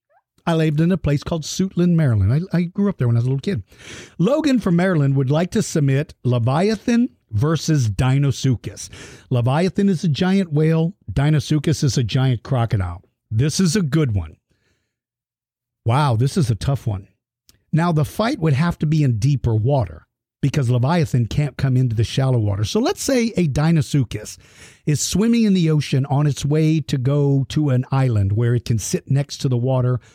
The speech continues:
and ambush some prey. Maybe the animals that live on the island don't know about Deinosuchus, so he can sneak up on them.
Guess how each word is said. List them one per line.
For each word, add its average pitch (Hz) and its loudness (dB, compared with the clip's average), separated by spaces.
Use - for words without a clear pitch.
and 135 -2
ambush 135 0
some 113 0
prey. 123 0
Maybe 139 2
the 127 0
animals 143 2
that 123 -4
live 139 2
on 127 2
the 123 2
island 127 0
don't 147 -2
know 147 2
about 104 -2
Deinosuchus, 117 0
so 120 0
he 127 0
can 120 -2
sneak 143 -2
up - -4
on 92 -4
them. 85 -8